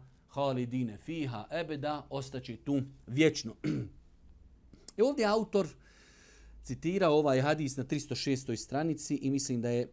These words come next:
mm, da kažemo, ne, greška je citirati ovaj hadis na ovom mjestu, jer autor ovdje dokazuje da će stanovnici džehennema ostati vječno.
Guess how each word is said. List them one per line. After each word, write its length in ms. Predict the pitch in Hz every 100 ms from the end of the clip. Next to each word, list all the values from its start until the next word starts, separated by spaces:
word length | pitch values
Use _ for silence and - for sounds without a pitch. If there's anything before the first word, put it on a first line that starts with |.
| - -
mm, 400 | 113 110 113 110
da 100 | 113
kažemo, 360 | 143 135 127
ne, 200 | 123 139
greška 440 | 127 160 147 - 120
je 60 |
citirati 460 | - 120 156 131 143
ovaj 120 | 127
hadis 320 | 139 139 123
na 80 | 135
ovom 180 | 120 110
mjestu, 360 | 120 - -
jer 100 | 90
autor 320 | 120 156 156 123
ovdje 180 | 151
dokazuje 360 | 120 123 147 147
da 60 | 127
će 120 | 110
stanovnici 460 | - 113 147 -
džehennema 360 | 117 123 151 135
ostati 300 | 143 135 117
vječno. 440 | 165 202 190 180